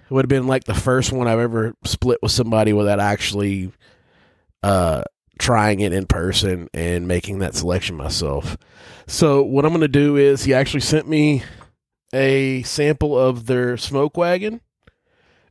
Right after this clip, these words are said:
a sample of their Starlight cigar batch, and the rye. I'm gonna review all three of those. And he sent me a sample of another group's pick, uh, Charred Barrel,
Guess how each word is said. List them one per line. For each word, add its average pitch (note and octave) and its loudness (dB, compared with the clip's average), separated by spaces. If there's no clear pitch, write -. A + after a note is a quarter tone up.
a A#2 0
sample C3 2
of A#2+ 2
their A#2+ 0
Starlight C3 -2
cigar C#3+ 0
batch, A#2+ -2
and C#3+ -2
the D3 2
rye. B2 4
I'm - -2
gonna B2 0
review A#2+ 2
all A#2 2
three B2+ 0
of A#2+ 0
those. A#2 -4
And A#2 0
he A#2 2
sent - 2
me A#2+ 0
a A2+ 0
sample B2 0
of A2+ 2
another C#3+ 2
group's C3 -4
pick, B2 -8
uh, G#2+ -6
Charred C3+ -2
Barrel, F3 2